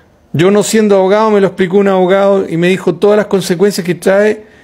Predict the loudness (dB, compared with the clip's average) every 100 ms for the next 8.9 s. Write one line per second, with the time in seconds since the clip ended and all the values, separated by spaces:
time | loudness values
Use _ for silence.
0 | -14 -4 0 0 0 -2 -2 -2 -2 0
1 | -2 0 -2 0 0 0 2 0 0 0
2 | 0 0 0 0 0 -4 -8 _ -20 -20
3 | -16 -2 0 0 -4 -12 _ _ -4 -2
4 | 0 -2 0 -2 0 0 2 2 2 -2
5 | _ _ -20 -4 -2 0 0 -2 0 0
6 | 0 0 0 2 2 2 0 -8 -6 -4
7 | -2 0 0 -2 -2 -4 -4 -2 -2 -2
8 | -4 -2 -2 -2 -2 -2 -2 -2